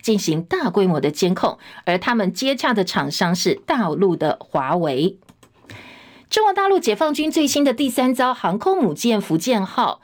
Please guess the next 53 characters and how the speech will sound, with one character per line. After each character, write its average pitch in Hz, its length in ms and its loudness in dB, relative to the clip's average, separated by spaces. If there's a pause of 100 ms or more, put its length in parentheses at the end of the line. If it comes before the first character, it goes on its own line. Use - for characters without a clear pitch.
(100)
福 - 180 0
建 180 280 0
舰 175 260 -2
哦， 139 180 -4
这 220 140 2
是 196 300 -2 (160)
亚 311 200 2
洲 220 240 2
建 220 300 0
造 180 220 0
最 269 280 0
大 185 240 0
的 143 200 0
军 180 280 2
舰。 180 280 0 (340)
最 392 140 -4
近 381 100 2
有 285 80 2
民 202 160 2
众 254 180 0
拍 254 220 -2
到 240 160 2
“福 202 160 -2
建 214 220 0
舰” 208 240 0
烟 226 160 2
囱 240 160 0
冒 240 200 2
烟， 226 300 2 (220)
疑 170 160 2
似 202 200 0
在 196 220 0
做 175 240 0
动 180 260 -2
力 175 160 0
测 147 300 0
试。 - 340 -2 (320)
甲 277 140 0
板 339 160 2
上 294 220 0
的 233 100 2
电 302 340 0
磁 175 280 -2
弹 160 320 0
射 233 260 2
施 220 220 0
工 226 260 0
棚 165 260 -2
也 185 120 2
已 - 20 -2
经 170 180 -2
拆 196 280 0
掉， 196 280 0